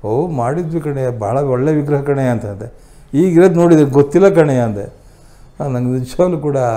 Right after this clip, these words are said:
ನಾನು ಆ ವೀರೇಶ್ಗೆ ಎಷ್ಟು ಹೇಳಿದ್ರು ಸಾಲದು ನಾನು. ಅವಾಗ ತೋರಿಸಿದ್ರು, ವಿಡಿಯೋದ ತೋರಿಸ್ತಾ ಇದ್ದಾರೆ. ಅದು ವಿಗ್ರಹ ನೋಡಿ ವಿಗ್ರಹದ ಮುಂದೆ ನಿಂತು ಮಾತಾಡ್ತಾ ಇದ್ದಾರೆ. ಯಾರಪ್ಪ ಅಂದರೆ ಹುಬ್ಳಿನಲ್ಲಿ ನಮ್ಮ ಬಾಬ್ಜಿ,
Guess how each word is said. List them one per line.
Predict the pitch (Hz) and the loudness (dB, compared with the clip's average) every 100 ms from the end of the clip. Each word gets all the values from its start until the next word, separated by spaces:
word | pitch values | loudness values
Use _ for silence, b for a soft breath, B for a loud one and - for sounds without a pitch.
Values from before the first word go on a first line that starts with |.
| 110 113 - | -6 -8 -12
ನಾನು | 120 117 120 117 117 - - b b b | -8 -6 -4 -4 -6 -10 -20 b b b
ಆ | - 110 | -10 -6
ವೀರೇಶ್ಗೆ | 107 107 139 160 147 143 | -6 -2 0 0 -2 -2
ಎಷ್ಟು | 123 131 - | -2 -2 -4
ಹೇಳಿದ್ರು | - 160 156 156 | -4 -2 -2 -4
ಸಾಲದು | 147 107 123 135 | -4 -4 -2 -2
ನಾನು. | 113 104 101 123 b b b b b | -2 -6 -10 -14 b b b b b
ಅವಾಗ | 127 120 110 | -4 -2 -4
ತೋರಿಸಿದ್ರು, | - 156 180 180 120 | -2 0 0 -2 -2
ವಿಡಿಯೋದ | 131 143 123 | 0 0 -2
ತೋರಿಸ್ತಾ | - 143 175 180 131 | -2 -2 -2 -2 -2
ಇದ್ದಾರೆ. | 107 101 117 196 247 b b b b b b - | -2 -6 -8 -8 -12 b b b b b b -8
ಅದು | 170 160 151 | -4 -4 -4
ವಿಗ್ರಹ | 151 165 175 190 | -4 -2 0 0
ನೋಡಿ | 170 160 156 147 | -2 -2 0 0
ವಿಗ್ರಹದ | 143 143 156 151 | 0 -2 -4 -2
ಮುಂದೆ | 147 139 131 123 | -2 -2 -2 -2
ನಿಂತು | 123 131 | -4 -6
ಮಾತಾಡ್ತಾ | 123 131 160 143 127 | -4 -2 -2 -2 -2
ಇದ್ದಾರೆ. | 113 110 120 151 b b b b b - | -2 -4 -4 -8 b b b b b -6
ಯಾರಪ್ಪ | 113 123 208 214 170 | 0 2 2 2 2
ಅಂದರೆ | 156 143 | 2 2
ಹುಬ್ಳಿನಲ್ಲಿ | 131 135 147 190 165 147 127 | 0 -2 0 2 2 0 -2
ನಮ್ಮ | 120 117 110 110 | -2 -4 -6 0
ಬಾಬ್ಜಿ, | 131 165 143 117 104 | 2 2 0 -8 -8